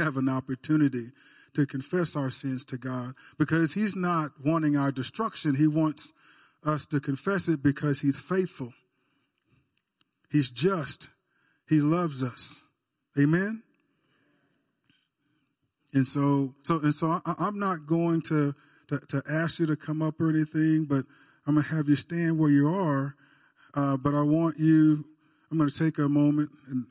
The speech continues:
and just a moment of silence and whatever and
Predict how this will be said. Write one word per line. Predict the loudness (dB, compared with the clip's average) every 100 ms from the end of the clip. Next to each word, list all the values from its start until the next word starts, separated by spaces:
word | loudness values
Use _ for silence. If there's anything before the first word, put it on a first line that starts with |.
| -16
and | -10
just | -6 -6 -10 -20 -20 _ _ _ -4
a |
moment | 0 2 2 0
of | -4 -14 -20 _ _ _ -14
silence | -6 -4 -2 -2 -4
and | -6
whatever | -4 -4 -4 -4
and | -6